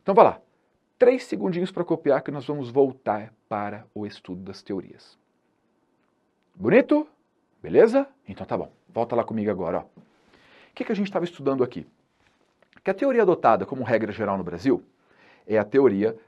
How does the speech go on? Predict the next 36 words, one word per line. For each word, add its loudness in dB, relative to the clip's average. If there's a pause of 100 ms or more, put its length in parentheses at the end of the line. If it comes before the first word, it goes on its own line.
da 4
responsabilidade -2
civil -8
objetiva -4
do -6
Estado, -4
é -6
a -12
teoria -2
do -4
risco -4
administrativo. -8 (500)
A -4
responsabilidade -2
estatal -4
é -2
objetiva, -2 (200)
contudo -2
admite-se -6 (140)
a -6
alegação 0
de -14
excludentes -4
e -4
atenuantes. -8
Essa 0
é 6
a 4
regra. 2 (200)
Se -2
a -2
banca 0
vai 2
narrando 0
uma -2
questão -2